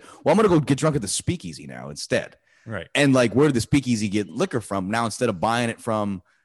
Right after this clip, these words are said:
Speaker 1: like, a, the legal liquor guy, he bought it from the mob.
Speaker 2: Mm-hmm.
Speaker 1: A-, a-, and so, like, the, it just forced all of that behavior underground.
Speaker 2: And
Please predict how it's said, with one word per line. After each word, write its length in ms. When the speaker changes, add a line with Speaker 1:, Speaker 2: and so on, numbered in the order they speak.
Speaker 1:
like, 200
a, 80
the 160
legal 580
liquor 460
guy, 520
he 60
bought 240
it 100
from 380
the 80
mob. 380
Speaker 2:
Mm-hmm. 140
Speaker 1:
A-, 20
a-, 340
and 140
so, 160
like, 340
the, 800
it 100
just 300
forced 400
all 180
of 60
that 160
behavior 380
underground. 500
Speaker 2:
And 280